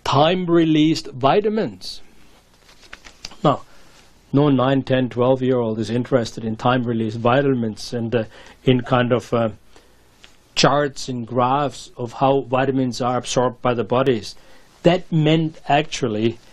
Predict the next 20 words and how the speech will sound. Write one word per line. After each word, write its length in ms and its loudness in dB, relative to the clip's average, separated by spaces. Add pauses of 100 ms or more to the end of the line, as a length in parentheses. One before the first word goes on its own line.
(160)
that 200 2
these 240 4
books 560 -2 (220)
were 460 0 (500)
obviously 640 0
sold 500 -2 (720)
with 180 2
grown-up 1040 -2
people 400 -2
in 180 -4
mind. 440 -6 (280)
Of 140 0
course, 240 2
there 140 -4
were 100 0
also 440 0 (600)
ads 400 0
geared 480 0 (320)
to 120 -6
kids 580 -2